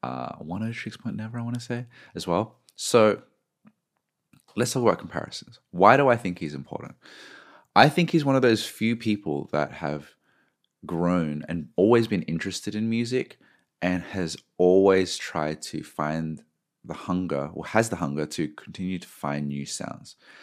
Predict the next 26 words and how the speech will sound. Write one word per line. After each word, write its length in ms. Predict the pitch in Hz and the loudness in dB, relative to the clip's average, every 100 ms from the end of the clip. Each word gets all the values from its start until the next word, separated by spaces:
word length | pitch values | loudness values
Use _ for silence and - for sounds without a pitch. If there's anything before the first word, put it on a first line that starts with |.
| - | -20
So 180 | - 101 | 0 2
he 120 | 92 | 4
wasn't 240 | 95 95 90 | 2 0 -2
just 120 | 80 | -6
an 100 | 82 | -6
eighties 200 | 71 71 | -4 -4
pop 180 | - - | -6 -8
star. 160 | - | -6
He 100 | 67 | -6
wasn't 240 | 71 85 80 | -6 -6 -6
just 220 | 78 - | -8 -8
an 80 | 73 | -6
electronic 480 | 71 67 82 78 76 | -6 -6 -6 -6 -4
artist. 320 | 67 69 - | -6 -6 -8
He's 220 | 78 73 - - - - _ - | -8 -8 -12 -20 -20 -20 _ -6
not 160 | 87 | -4
just 160 | 82 - | -4 -8
an 100 | - | -6
ambient 400 | 73 104 82 60 | -2 -2 -2 -4
artist. 300 | 67 69 - | -6 -6 -8
He's 100 | 76 | -8
all 240 | 76 85 | 0 2
those 260 | 87 76 - | 2 0 -4
things 360 | 76 67 69 - _ _ _ _ _ _ | -8 -10 -12 -20 _ _ _ _ _ _
and 140 | 82 78 | -6 -2
more, 280 | 80 - | -2 -4